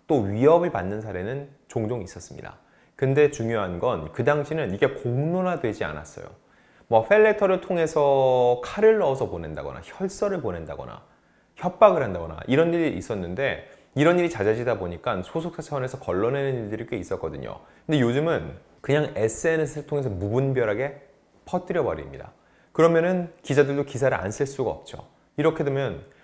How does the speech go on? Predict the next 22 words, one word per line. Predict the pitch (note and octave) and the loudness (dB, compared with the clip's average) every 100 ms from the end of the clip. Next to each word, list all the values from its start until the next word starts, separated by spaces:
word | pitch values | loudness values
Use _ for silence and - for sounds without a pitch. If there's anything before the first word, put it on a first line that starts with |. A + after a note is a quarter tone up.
| _ | _
모두가 | A2+ B2 D#3 F3 F3 D3+ D2+ - - - - | 0 4 6 4 2 4 2 0 -16 -20 -6
지금 | D#3 D3+ C#3+ | -2 0 0
그 | D3 B2 | 0 2
연예인이 | F#2 F#2+ F#2+ G2+ C#3 C#3 | 2 2 -2 -2 -6 -8
협박받고 | D#3+ - E3 - D3 C3+ | -6 0 0 2 -2 0
있다는 | B2 - G#2+ A2+ | -2 -2 -6 -4
걸 | - | -6
알게 | E2+ F2 G2 | -4 -2 -4
되고 | F2 E2 F2 - - | -4 -4 -6 -8 -20
심리적으로도 | - - F#3 F#3 E3+ D#3 C#3+ C3 | -8 -2 2 2 0 0 0 -2
위축될 | F#2+ A2 B2+ - - D3 C3+ | -2 -2 -4 -8 0 2 2
수밖에 | - A2+ - B2+ B2+ - - | 0 -4 -2 -6 -6 -10 -6
없다는 | - F#2+ - B2 E2+ | 4 4 4 -4 -4
거죠. | C2 - - - _ _ _ - | -8 -14 -18 -20 _ _ _ 0
이거에 | D#3 G3 | 8 10
대해서 | G3 F#3 - | 10 8 4
그동안은 | A#2+ B2+ B2+ C#3+ D#3+ D#3+ | -2 0 0 0 -2 -4
대부분들이 | - A2 B2+ B2 G#2+ C3 G2+ D2 | -6 -2 -2 -2 -2 -2 -2 -6
굉장히 | - A2+ A#2+ B2+ C3 A#2+ B2+ B2+ B2 B2+ - _ - | -8 -6 -2 -2 -2 -4 -4 -6 -8 -10 -20 _ -18
소심하게 | - G3 G3 F#3 D#3+ A#2+ G#2 D#2 - - - | -2 0 2 0 -2 0 0 0 -4 -20 -18
쉬쉬하거나 | - G3+ F#3 D3+ A2+ E2+ D2 C#2 - _ _ _ _ _ _ | -4 -2 0 2 2 2 -6 -14 -20 _ _ _ _ _ _
혹은 | C#3 D3 F#3+ G#3 | 0 2 0 -2